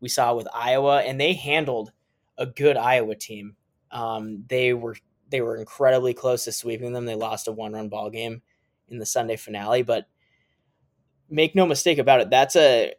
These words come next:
that's a regional caliber Iowa team. That's probably a, an Iowa team that's on the bubble to maybe even host, depending on how the Big Ten schedule shakes out.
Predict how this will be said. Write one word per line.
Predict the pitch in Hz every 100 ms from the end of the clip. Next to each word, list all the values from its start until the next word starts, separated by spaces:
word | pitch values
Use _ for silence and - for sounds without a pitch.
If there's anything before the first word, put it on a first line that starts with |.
| _ -
that's | 156 160
a | 123
regional | 120 131 147 165
caliber | 156 160 147 147 131
Iowa | 131 135 135
team. | 131 139 135 131
That's | 113 113
probably | - 131 131 127 131
a, | 117 110 107 - -
an | 120
Iowa | 110 123 127 127
team | - 135 131 120
that's | 117 110 113 - - -
on | 127 123
the | 120 110 _
bubble | 120 113 127 131 -
to | 123 110 107 101 _ 120
maybe | 113 113 120 107
even | 117 104
host, | 101 - 120 123 139 - -
depending | 131 135 135 135
on | 135
how | 135 131 131
the | 117 123
Big | 131 127
Ten | - 131
schedule | 131 135 131 127
shakes | - 131 -
out. | 131 131 113